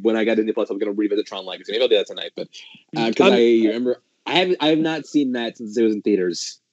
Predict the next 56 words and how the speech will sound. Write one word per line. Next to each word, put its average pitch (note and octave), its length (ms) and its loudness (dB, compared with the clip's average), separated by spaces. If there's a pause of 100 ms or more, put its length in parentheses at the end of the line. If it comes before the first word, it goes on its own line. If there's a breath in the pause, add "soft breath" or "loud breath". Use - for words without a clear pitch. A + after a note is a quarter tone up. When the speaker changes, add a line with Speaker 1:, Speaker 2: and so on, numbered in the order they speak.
(480)
Speaker 2:
Wow, C3 240 4
that's D3+ 120 2
over B2 240 6
a A2 80 -2
decade. A#2 520 2
Yeah, C#3+ 340 4
I, A3 300 2
um, E3+ 560 -4 (120)
I F#3 120 0
revisited C4 500 4
'cause G#3 220 2
I A3 100 -6
don't G4 160 -4
know G4 160 -2
if B3 100 0
they D4 100 -2
were B3+ 120 0
talking G3+ 320 -6
about F#3 260 -4
it D3+ 40 -8
on - 40 -20
one D#3 200 -2
of D#3+ 40 -2
the D3+ 60 0
other D3 140 -4
podcasts C#3 520 -8
I C#3 60 -8
listened C#3 320 -8
to, C#3 240 -2 (520)
um, C#3+ 560 2 (420)
and E3+ 160 2
it E3+ 60 4
just G3 200 -6
got G#3+ 160 0
me G#3 100 2
kinda, F#3 280 -4
like, D3+ 200 0
craving D#3+ 460 0
watching C#3+ 400 -4
that. A#2 180 -8
So C#3+ 120 -14
I F3+ 100 -4
ordered F#3 340 2
on C#3+ 80 -6
Amazon C#3+ 460 -10
Prime. C#3+ 260 -8
This D#3+ 180 -4
is D3+ 140 -20
obviously D3 380 -2
before C3 640 0 (360)
Disney C#3+ 260 4
Plus C3 220 -2
was B2+ 140 -6
even A#2+ 160 0
coming A2 300 -4
out, G#2+ 280 -4